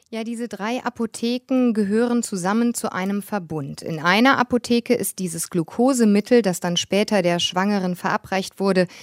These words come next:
hergestellt worden. In einer anderen verkauft worden, dort also an die Schwangere direkt. Es wird aber in allen drei Apotheken verkauft. Deswegen diese drei. Und weil noch unklar ist, das hat der Minister heute mehrfach gesagt, eben gerade,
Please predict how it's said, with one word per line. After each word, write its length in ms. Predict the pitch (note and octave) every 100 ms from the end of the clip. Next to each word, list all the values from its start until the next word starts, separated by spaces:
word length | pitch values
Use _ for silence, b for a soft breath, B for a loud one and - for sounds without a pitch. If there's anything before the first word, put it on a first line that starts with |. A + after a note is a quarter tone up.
| B
hergestellt 800 | - F#3 G3+ B3 - B3 B3 -
worden. 280 | A#3 A#3+ C4
In 160 | -
einer 300 | A3 G3 F#3+
anderen 560 | - F#3+ G#3+ A3+ A3 A#3 B B
verkauft 600 | - G3+ - G#3 A3+ - G3
worden, 340 | A3+ A#3 A3+
dort 380 | F#3+ G3 - -
also 240 | F3 F3+ - -
an 180 | F#3 G3
die 160 | F#3
Schwangere 560 | F3 F3 F3 A3 A#3+ B3
direkt. 460 | A3 A3 A#3 -
Es 180 | - F3+
wird 240 | F3 G3+ G3+
aber 180 | G3
in 140 | F#3+ F#3
allen 240 | F3+ F3+
drei 320 | F3+ E3 E3+
Apotheken 540 | - - E3 - - D#3+
verkauft. 560 | - C#3+ - - - - B B B B
Deswegen 580 | F#3 G3 G#3 G#3+ G#3 G3+ -
diese 320 | F3+ F3 F3
drei. 540 | E3 D#3 D#3 F3 C4 B B B B
Und 220 | - A3+ - -
weil 400 | F#3 G3 B3+ C#4+
noch 260 | B3+ C4
unklar 560 | - C4 C#4 - G3 F3
ist, 220 | D#3+ -
das 160 | E3 G#3
hat 120 | A#3+
der 140 | B3
Minister 520 | A3 G3+ B3+ - A#3+
heute 260 | A3 G#3+ G#3+
mehrfach 520 | G3+ G#3+ A#3 B3 A3+
gesagt, 540 | - E3+ D#3+ F#3+ C#4+ -
eben 300 | G#3+ A#3 G#3+
gerade, 440 | F3 F#3 A3 B3+